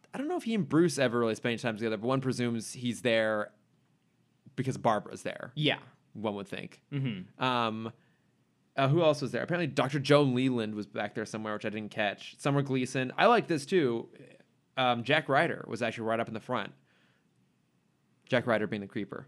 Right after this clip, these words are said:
Speaker 2: Yes, yes, yes, yes.
Speaker 1: Yes. But,
Speaker 2: Mm-hmm.
Speaker 1: I mean, if you, I feel like that was kind of like a setup for the next episode.
Speaker 2: Mm-hmm.
Speaker 1: Um, and then, uh, Lucius Fox was obviously there. Also, I,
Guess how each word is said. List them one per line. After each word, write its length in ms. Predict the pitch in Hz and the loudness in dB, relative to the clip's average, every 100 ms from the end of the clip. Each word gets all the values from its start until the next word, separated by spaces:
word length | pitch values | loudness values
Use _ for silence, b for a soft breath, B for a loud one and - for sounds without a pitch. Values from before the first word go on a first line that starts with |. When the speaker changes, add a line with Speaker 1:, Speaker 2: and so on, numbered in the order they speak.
| _ | _
Speaker 2:
Yes, 340 | 156 156 113 - | 0 2 0 -2
yes, 160 | 147 139 | -4 -2
yes, 100 | 123 | -8
yes. 200 | 95 - | -10 0
Speaker 1:
Yes. 340 | 139 120 - - | 0 0 -4 -2
But, 160 | - 151 | 4 4
Speaker 2:
Mm-hmm. 80 | 110 | 4
Speaker 1:
I 20 | |
mean, 220 | 190 180 | 4 4
if 160 | 170 143 | 2 0
you, 320 | 156 143 139 139 | 0 0 -2 -2
I 40 | 147 | -2
feel 180 | 156 175 | 2 2
like 60 | 160 | 2
that 120 | 156 | 2
was 100 | 139 | 2
kind 100 | 139 | 0
of 60 | 117 | -2
like 80 | |
a 40 | 107 | -2
setup 380 | - 120 117 - | 2 2 2 -2
for 100 | 113 | -4
the 100 | 107 | -2
next 300 | 113 110 107 | -4 -4 -6
episode. 540 | 104 104 101 110 - | -6 -6 -6 -8 -4
Speaker 2:
Mm-hmm. 580 | 143 156 117 95 _ - | 0 0 0 -6 _ -8
Speaker 1:
Um, 300 | 104 58 - b b b b b b _ | -6 -8 -12 b b b b b b _
and 180 | 143 143 | -2 0
then, 300 | 143 139 135 | 2 2 2
uh, 240 | 131 123 110 | 0 -2 -2
Lucius 300 | 123 131 131 | -2 -2 -2
Fox 340 | - 113 113 - | -2 -2 -2 -6
was 60 | |
obviously 440 | - 117 113 120 110 | -6 -4 -4 -4 -4
there. 200 | 113 - | -2 0
Also, 240 | 180 - | 0 0
I, 180 | 156 | 2